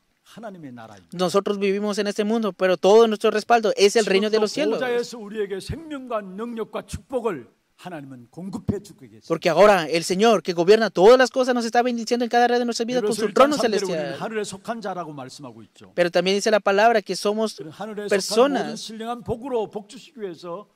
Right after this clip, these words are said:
Speaker 1: 우리를 부르셨다 말씀하고 있습니다.
Speaker 2: Dice la palabra que Él nos llamó para darnos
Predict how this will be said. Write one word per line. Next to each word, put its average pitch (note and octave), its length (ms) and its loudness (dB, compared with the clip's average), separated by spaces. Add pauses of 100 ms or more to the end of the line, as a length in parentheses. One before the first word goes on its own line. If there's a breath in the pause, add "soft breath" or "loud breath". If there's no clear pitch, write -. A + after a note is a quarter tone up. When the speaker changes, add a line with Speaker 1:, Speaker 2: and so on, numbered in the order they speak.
(140)
Speaker 1:
우리를 C3+ 240 -16
부르셨다 D#3 480 -10
말씀하고 D3 500 -12
있습니다. F3 320 -18
Speaker 2:
Dice G3 160 0
la G#3+ 80 6
palabra G#3 300 4
que G#3+ 100 2
Él A3 60 4
nos A3+ 100 0
llamó A3 300 0
para F#3+ 320 4
darnos A3 420 2